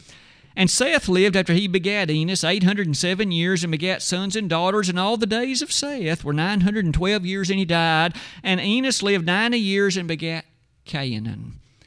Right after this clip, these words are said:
Cainan is number four. "And Enos lived after he begat Cainan eight hundred and fifteen years and begat sons and daughters. And all the days of Enos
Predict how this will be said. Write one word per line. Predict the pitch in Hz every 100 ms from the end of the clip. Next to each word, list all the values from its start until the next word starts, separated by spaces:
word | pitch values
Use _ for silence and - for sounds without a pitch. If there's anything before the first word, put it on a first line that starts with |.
| _ _ _ -
Cainan | 156 131 120
is | 117 117
number | 117 127
four. | 117 - - - - _ _ - - - - -
"And | 156
Enos | 175 233 262 185
lived | 185 208 190
after | 185
he | 165 202
begat | 185 185 202 -
Cainan | 196 180 170 175
eight | 165 208
hundred | 185 202 196
and | 151
fifteen | - 202 - 202 208
years | 180 160 165 196
and | 175 151
begat | 156 185 -
sons | 180 190 190
and | 208
daughters. | 156 151 165 180 156
And | 151
all | 165 196
the | 208
days | 214 254 247
of | 262
Enos | 269 214 165 -